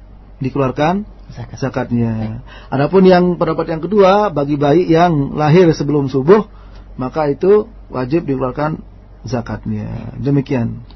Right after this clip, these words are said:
Speaker 2: Baik, mungkin
Speaker 1: Allahu a'lam.
Speaker 2: lo, eh, kesimpulan akhir dari kajian
Speaker 1: Iya.
Speaker 2: kita.
Speaker 1: Iya. Baiklah, kesimpulan akhir dari kajian ini, ketahuilah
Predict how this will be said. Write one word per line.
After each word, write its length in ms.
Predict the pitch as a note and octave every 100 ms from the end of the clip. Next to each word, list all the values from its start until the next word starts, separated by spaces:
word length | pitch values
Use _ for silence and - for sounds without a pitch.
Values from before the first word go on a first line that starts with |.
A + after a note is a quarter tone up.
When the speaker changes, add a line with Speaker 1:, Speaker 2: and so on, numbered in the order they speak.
| - - - -
Speaker 2:
Baik, 240 | A2+ G2+
mungkin 320 | B2 C3 B2
Speaker 1:
Allahu 100 | B2 A#2+
a'lam. 160 | B2 A#2+ - - - - - - -
Speaker 2:
lo, 320 | - B2 B2+
eh, 260 | B2 A#2 A#2
kesimpulan 400 | A#2+ A#2+ A2+ G#2
akhir 240 | G#2 G#2
dari 120 | G2 G#2
kajian 240 | B2 A2+
Speaker 1:
Iya. 60 | G2
Speaker 2:
kita. 160 | - A#2+ B2 - -
Speaker 1:
Iya. 160 | B2+ A#2+ - - - -
Baiklah, 400 | C#3+ D3 F3 E3
kesimpulan 400 | D3 D3 C#3+ C#3+
akhir 240 | D#3+ D#3+
dari 320 | C#3 C3 C3+
kajian 400 | C3 C3+ B2+ B2+
ini, 640 | B2+ B2+ C3 C#3 D#3 E3+ F3+ - - - -
ketahuilah 1040 | C#3 C#3 C3+ C#3+ C#3+ D3 D#3 E3 E3+ D3